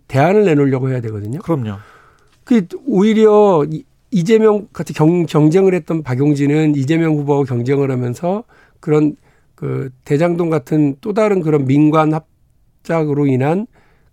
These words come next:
Speaker 1: 그 저 문제점이 생겨나지 않도록 그 대안을 냈는데, 야당은 대안은커녕 계속 정쟁만 하려고 하더라고요. 이준석 대표한테 제가 실망했던 건
Speaker 2: 예.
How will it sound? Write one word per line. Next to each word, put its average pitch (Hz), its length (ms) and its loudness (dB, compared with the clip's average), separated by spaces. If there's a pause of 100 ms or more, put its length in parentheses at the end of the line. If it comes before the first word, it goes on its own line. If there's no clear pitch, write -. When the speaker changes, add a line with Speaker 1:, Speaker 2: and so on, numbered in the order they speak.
Speaker 1:
그 123 480 -8 (340)
저 123 240 -12 (340)
문제점이 170 600 0
생겨나지 202 440 -4
않도록 131 520 -6 (460)
그 127 480 -6 (100)
대안을 185 380 0
냈는데, 127 560 -2 (440)
야당은 196 680 0 (320)
대안은커녕 196 760 0
계속 170 240 -6
정쟁만 202 480 2
하려고 170 260 -2
하더라고요. 113 520 -8
이준석 190 480 -2
대표한테 170 420 -4
제가 139 220 -6
실망했던 160 640 -6
건 135 400 -2
Speaker 2:
예. 113 340 -12